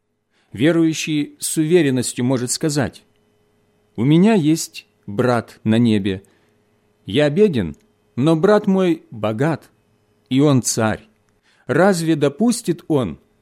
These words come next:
чтобы я испытывал нужду, когда он сидит на своём престоле? О нет, он любит меня, он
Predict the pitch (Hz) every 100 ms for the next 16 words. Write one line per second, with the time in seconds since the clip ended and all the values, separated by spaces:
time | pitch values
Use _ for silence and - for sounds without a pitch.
0 | _ - - 147 147 156 151 127 - 185
1 | 175 151 139 143 120 104 127 214 - _
2 | _ _ _ - 139 151 202 196 - 190
3 | 170 - 127 156 180 - - 127 117 -
4 | 117 127 123 117 - 107 85 69 - _
5 | _ _ _ _ _ _ - 120 165 120
6 | 143 139 - _ _ _ _ _ _ 175
7 | 180 208 202 - 120 120 151 160 147 135
8 | 107 76 - _ _ _ - 180 233 214